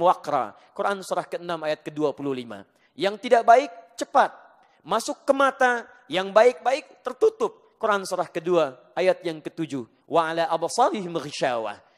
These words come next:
Tapi yang tidak baik gampang. Masuk ke kaki, yang baik susah melangkah. Yang buruk-buruk mudah kemudian dilangkahkan. Maka teman-teman sekalian, ala wahyal qalbu. Itulah hati. Qalbu.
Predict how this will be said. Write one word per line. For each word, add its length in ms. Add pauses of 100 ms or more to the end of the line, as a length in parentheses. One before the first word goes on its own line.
Tapi 240
yang 160
tidak 320
baik 320 (240)
gampang. 560 (640)
Masuk 400
ke 160
kaki, 400 (320)
yang 240
baik 320
susah 400
melangkah. 480 (400)
Yang 240
buruk-buruk 880
mudah 320
kemudian 400
dilangkahkan. 720 (560)
Maka 160
teman-teman 480
sekalian, 560 (400)
ala 560 (160)
wahyal 480
qalbu. 480 (220)
Itulah 340
hati. 380 (560)
Qalbu. 360